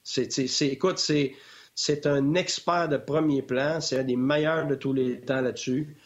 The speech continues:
Euh, je, je le mets, tu sais, dans, dans les meilleurs que j'ai vus, euh, parce que je l'ai beaucoup étudié par rapport à, à l'avantage numérique. Euh, et, et ses mains autour du filet sont exceptionnelles. Alors, si lui est trop vieux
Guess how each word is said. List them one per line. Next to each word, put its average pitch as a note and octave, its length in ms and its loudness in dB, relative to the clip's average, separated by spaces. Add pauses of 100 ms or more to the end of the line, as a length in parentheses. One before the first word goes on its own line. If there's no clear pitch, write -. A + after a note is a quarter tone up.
(440)
Euh, A2+ 1120 -4
je, A2+ 240 -2
je B2 140 0
le A#2 60 2
mets, C3 200 2
tu C3 140 0
sais, C#3+ 140 0
dans, A#2+ 280 0
dans A#2+ 140 -2
les B2 140 2
meilleurs C3 340 2
que C3+ 100 -2
j'ai A#2 200 -2
vus, D3 320 -2 (280)
euh, A2 60 -6
parce A#2+ 160 -2
que B2+ 100 0
je A2 80 -6
l'ai B2+ 100 2
beaucoup D3+ 360 2
étudié B2+ 440 0
par A#2+ 160 0
rapport B2 260 2
à, A#2 60 2
à A#2 140 0
l'avantage A#2+ 540 2
numérique. A2 580 0 (520)
Euh, A#2 340 0
et, B2+ 220 2
et B2+ 40 2
ses C3 280 2
mains C#3+ 180 4
autour C#3+ 260 2
du A#2 80 -8
filet C3+ 240 -2
sont C#3 160 -6
exceptionnelles. B2+ 640 0
Alors, C3 400 0 (300)
si - 260 0
lui G#3+ 460 0
est D3 180 -2
trop F#3 280 4
vieux D#3+ 580 0